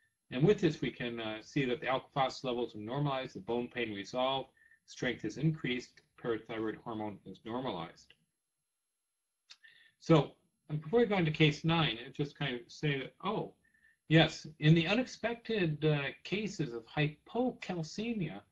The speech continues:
the one twenty-five becomes an important guide to understanding, uh, uh, con-, uh, the context and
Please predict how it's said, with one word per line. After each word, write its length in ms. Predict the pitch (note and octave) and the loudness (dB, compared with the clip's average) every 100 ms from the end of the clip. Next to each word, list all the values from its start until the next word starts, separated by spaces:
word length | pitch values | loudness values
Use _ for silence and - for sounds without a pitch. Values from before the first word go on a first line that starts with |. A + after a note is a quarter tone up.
| _ _ _ - | _ _ _ -4
the 80 | C#3 | 2
one 240 | D#3 E3+ | 4 4
twenty-five 720 | D#3 F3+ D#3+ D#3 F3+ F#3 E3 | 0 0 0 2 -2 0 0
becomes 320 | D#3 - C3 B2+ | -2 -8 -8 -8
an 60 | |
important 680 | B2 - F3 - D3+ G#2 - | -12 -6 -6 -2 -4 -4 -6
guide 540 | B2 D3 D#3+ F#2+ G#2 - - | -4 -4 -4 -4 -6 -8 -12
to 80 | |
understanding, 760 | B2 A2 - B2 A2+ A2+ A2 A2 - _ _ _ _ A2+ | -10 -10 -8 -6 -6 -4 -4 -6 -16 _ _ _ _ -10
uh, 40 | A2 G#2+ G#2 G#2+ G2+ | -6 -6 -6 -8 -10
uh, 760 | - _ _ D3 A2 G#2+ G#2 G2+ _ _ - | -16 _ _ -20 -20 -20 -20 -20 _ _ -16
con-, 160 | - G2 _ D3+ A2+ | -14 -14 _ -14 -12
uh, 120 | G#2+ G2+ | -12 -12
the 180 | G#2 G#2 | -10 -10
context 840 | - E3 F3+ D#3+ - F#2+ - - D#3 | -6 -2 -2 -2 -6 -12 -14 -18 -12
and 300 | A2+ G#2 G#2+ | -8 -8 -10